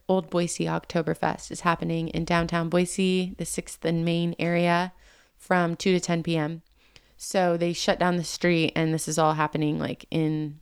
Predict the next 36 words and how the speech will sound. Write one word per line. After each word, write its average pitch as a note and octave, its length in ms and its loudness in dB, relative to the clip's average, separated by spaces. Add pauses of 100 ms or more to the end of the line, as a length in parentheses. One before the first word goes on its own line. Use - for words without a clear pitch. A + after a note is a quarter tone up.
(100)
in D#3+ 160 0
the D#3 80 -4
street - 340 -2
on D#3+ 140 -4
that - 180 -6
block. - 400 2 (400)
They F#3+ 100 0
have G3 140 4
a G#3+ 80 2
new F#3 200 2
layout E3 360 2
this F3 220 -2
year F3+ 340 2
with E3 240 -2
lots F3 540 0
of E3 180 -2
space, - 880 -4 (680)
uh, F3 200 2
more E3+ 220 2
food G3+ 300 -2
vendors. F#3+ 500 2
So F3 140 -2
there's E3+ 180 2
gonna E3 120 -2
be E3 100 -4
German G3+ 400 2
food, F#3+ 440 2
and E3+ 140 -2
then, D#3+ 100 -2
of D#3 120 -8
course, E3+ 220 -2
there's, E3+ 200 -6
like, - 240 -14
beer, G3+ 300 2
drinks, F3+ 440 -2
seltzers. E3+ 680 0